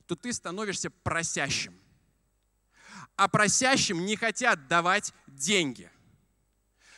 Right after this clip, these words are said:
Нужно создавать информационное поле за счёт ра-, самых различных инструментов. И чтобы к тебе приходили и умоляли, сказали: «Возьми мои деньги, пожалуйста».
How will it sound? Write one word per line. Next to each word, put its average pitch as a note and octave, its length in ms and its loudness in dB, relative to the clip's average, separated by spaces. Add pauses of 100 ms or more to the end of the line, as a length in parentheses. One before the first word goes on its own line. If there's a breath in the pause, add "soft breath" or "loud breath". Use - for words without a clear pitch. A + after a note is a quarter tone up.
(140 loud breath)
Нужно F#3 460 -4
создавать G#3 680 -2
информационное G3+ 1080 -4 (200)
поле B3 500 -4 (280)
за D3 200 -8
счёт G#3+ 240 -4
ра-, G3+ 140 -2
самых A3 360 -6
различных G3 600 -8
инструментов. F3+ 720 -10 (1040 loud breath)
И G3+ 80 -8
чтобы A#3 320 0
к - 80 -10
тебе A#3 400 -8
приходили G3 800 -8
и G3+ 240 -10
умоляли, C4 800 0
сказали: B3 420 -4
«Возьми C#4 500 -2
мои A#3 400 -4
деньги, G#3 440 -6
пожалуйста». G3+ 880 0